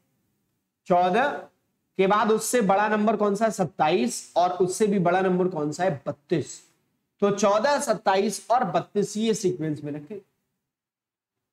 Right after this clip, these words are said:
Correct। अब इसका मतलब ये लग रहा है कि ये होगा एल वन, ये होगा एल टू, ये होगा एल थ्री।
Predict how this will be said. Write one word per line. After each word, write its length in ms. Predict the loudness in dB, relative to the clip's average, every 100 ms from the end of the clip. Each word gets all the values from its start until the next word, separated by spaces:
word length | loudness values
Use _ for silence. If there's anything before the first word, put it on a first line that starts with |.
| _ _ _
Correct। 320 | 0 0 -4 -12 _ _ _ _ _
अब 120 | 0
इसका 220 | 2 2
मतलब 240 | 2 2 2
ये 120 | 2
लग 160 | 2 2
रहा 80 |
है 60 | 0
कि 100 | 0
ये 180 | 2 2
होगा 300 | 2 2 0 2
एल 200 | 0 2
वन, 200 | 2 2
ये 160 | 2 2
होगा 340 | 2 2 0 2
एल 200 | 0 0
टू, 320 | 0 -2 -2 0
ये 140 | 2
होगा 300 | 2 2 0 0
एल 180 | 0 0
थ्री। 200 | 0